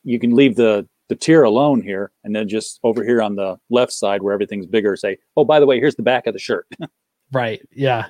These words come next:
Speaker 2: exactly.
Speaker 1: Or even on the sleeve or something. Uh, Darth Bobcat is, uh, has high hopes for you right now. He wants to know, is
Speaker 2: <laughs>
Speaker 1: comics your main income source at this point?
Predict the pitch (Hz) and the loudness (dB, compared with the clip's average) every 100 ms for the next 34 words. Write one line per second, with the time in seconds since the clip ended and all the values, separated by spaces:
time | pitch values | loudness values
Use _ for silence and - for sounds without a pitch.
0 | - 117 120 113 131 135 131 127 104 - | -12 -10 -8 0 2 4 2 0 -4 -2
1 | 127 135 104 95 - 120 - 90 _ _ | 0 0 -2 -6 -8 -8 -10 -18 _ _
2 | _ _ 117 117 - 147 180 139 156 - | _ _ -4 -4 0 0 2 0 -2 -4
3 | 135 123 123 113 107 107 110 - 131 - | -2 -2 -2 -8 -6 -6 -6 -6 -6 -2
4 | 160 156 135 185 - 104 95 98 95 95 | 0 2 2 0 -2 -6 -6 -8 -8 -10
5 | 95 110 135 135 - 135 123 139 143 147 | -10 -8 -6 -6 -6 -2 -2 -2 -4 -4
6 | - 120 123 127 123 147 117 107 110 98 | -4 -4 -2 -2 -4 -4 -8 -4 -4 -4
7 | 101 - 92 _ 110 85 | -8 -10 -10 _ -12 -12